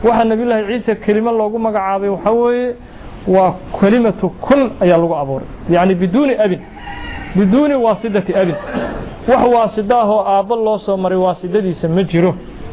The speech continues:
Iyadoo koonkan dhan iyo ifka dhanba kun lagu wada abuuray. Ifkaan oo dhan Ilaahay wuxuu ku abuuray kalimatu kun. Laakiin isagu ifkaan wuxuu kala gaar yahay waa biduuni waasidati abin.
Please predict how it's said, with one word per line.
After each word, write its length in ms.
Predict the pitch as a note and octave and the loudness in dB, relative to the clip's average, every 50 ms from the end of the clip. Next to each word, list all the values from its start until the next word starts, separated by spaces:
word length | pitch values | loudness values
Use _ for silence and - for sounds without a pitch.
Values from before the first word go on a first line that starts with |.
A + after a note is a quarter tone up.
| - - - - - - - - | -12 -12 -12 -14 -14 -12 -2 0
Iyadoo 340 | G3 G#3 B3 B3+ B3 A#3+ G#3+ | 2 4 4 6 4 4 2
koonkan 540 | - - A#3 B3 B3+ B3 A3 - G#3 G#3 G#3+ | 2 0 0 2 2 2 0 -2 -2 -2 0
dhan 160 | A#3 A#3 A#3 G#3+ | -2 -2 0 0
iyo 160 | G#3+ G3+ G#3+ B3+ | 0 0 0 0
ifka 220 | B3 - - - A3+ | -2 0 0 0 2
dhanba 320 | G#3 A3+ B3 A#3+ G3+ G3+ | 2 2 2 2 2 0
kun 200 | - - B3 B3+ A#3+ | 0 2 2 4 4
lagu 200 | G#3+ G3 G3+ G#3 G3 | 4 4 4 2 2
wada 160 | F3+ E3+ E3 | 2 0 0
abuuray. 340 | E3 D#3+ E3 D#3+ D#3+ D#3+ D3+ - - - - - - - - - - - - - - - - - - - | -2 -2 -2 0 -2 -2 -4 -8 -14 -18 -18 -16 -16 -14 -14 -14 -12 -12 -12 -12 -14 -14 -14 -8 -2 0
Ifkaan 440 | A#3+ F#3+ - - A3 A3 A3 A3 A3 | 0 0 2 2 2 2 4 4 2
oo 80 | G#3+ | 2
dhan 220 | G#3 A3 B3+ C4 A#3 | 2 0 0 0 0
Ilaahay 220 | A3+ A3 A3 G#3 | 0 0 0 0
wuxuu 180 | G#3 F#3 F3 F3+ | 0 -2 -4 -4
ku 120 | F3 A3+ | 0 0
abuuray 340 | A3 A3 G#3+ A3 A3 A3+ G3+ | 2 2 2 2 2 0 0
kalimatu 440 | G3 - G3 G3+ G3+ F#3 F#3 F3+ D#3+ | 0 0 0 0 -2 -2 -4 -4 -4
kun. 240 | - - F3 E3 D#3 - - - - - - - - - - | -2 -2 -2 -2 -4 -8 -12 -14 -14 -12 -12 -10 -4 0 2
Laakiin 280 | F#3+ G3 F#3+ A3 G#3+ | 2 4 4 2 0
isagu 340 | G#3+ F#3+ - C4+ C4 B3+ A#3 | 0 0 2 0 0 0 0
ifkaan 320 | C4 A#3 - - A#3 A#3 A3 G#3+ | -2 -2 -2 0 2 2 2 0
wuxuu 200 | F#3 F3+ F#3+ F3+ | -2 -2 -4 -4
kala 240 | - G3 G#3 A3+ A3 | 0 0 0 0 0
gaar 280 | G3+ G3+ A3 A3 A3 A3 | 0 0 2 2 2 2
yahay 300 | A3 G#3+ G#3+ A3 B3 B3 B3 A3+ - - | 0 0 0 0 -2 -4 -6 -8 -6 -2
waa 200 | F#3 F#3+ F#3+ F#3 | 0 2 2 2
biduuni 440 | F3+ F#3+ F3+ F3 G#3+ B3 C4 B3 A#3+ | 0 -2 -2 -2 -2 -2 0 0 0
waasidati 800 | G#3+ G3 F#3 F3 E3+ D#3 - A3 A#3 A3 A#3+ - - A#3+ A3 - | 0 0 0 0 -2 -4 -6 -4 -2 -2 -2 -2 -2 -4 -2 0
abin. 240 | G#3+ G3 E3 D3 | 0 2 0 0